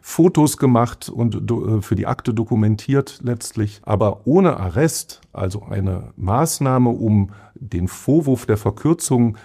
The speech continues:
in irgendeiner Form zu sichern, dafür braucht es einen Arrest. Ohne den Arrest kann man kein Bargeld mitnehmen. Seien Sie ein bisschen vorsichtig, was Kurzschlussreaktionen angeht. Nicht jeder ist gleich emotional oder unemotional. Manchmal ergreift einen die Panik,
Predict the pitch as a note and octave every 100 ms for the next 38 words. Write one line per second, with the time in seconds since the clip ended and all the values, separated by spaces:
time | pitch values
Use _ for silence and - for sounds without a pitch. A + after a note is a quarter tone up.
0 | - G2+ - D3 - G#2+ A#2+ - G2 C#3+
1 | - - D#2 - - - G2 G2 - G2+
2 | F2+ G#2+ A2 - - _ - C3+ A2+ G2+
3 | F2+ F#2+ G#2 - - G2 E2 F2+ F2 F2+
4 | F2 - F#2 F#2+ - G2 _ _ B2 E3
5 | F#3+ F3+ D#3+ - C3 F#3 G3+ - F3+ -
6 | - _ _ - C3 - - _ - B2
7 | - G2+ F2+ G2 E2+ E2+ - F2+ - F#2
8 | F2 F2+ - A2+ B2+ - B2 A2 - A#2
9 | A2 A2 G#2+ G#2+ G2 C#3 A2+ F#2+ - -
10 | F#3+ G#2 G2 - F2+ E2+ E2 F2+ - -
11 | G2+ G#2+ - G2+ G2+ - G#2+ G#2 A2 -
12 | G#2 G#2 G#2+ C3 D3 C3+ -